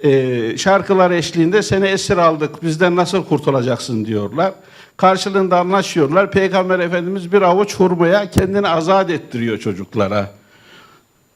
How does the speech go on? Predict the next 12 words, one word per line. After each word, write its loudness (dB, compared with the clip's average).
Çocuklar 2
da 2
onu 0
azat 2
ediyorlar. 2
Peygamber 2
Efendimiz 0
de 2
diyor 2
ki, 0
"Kardeşim 2
Yu-, 2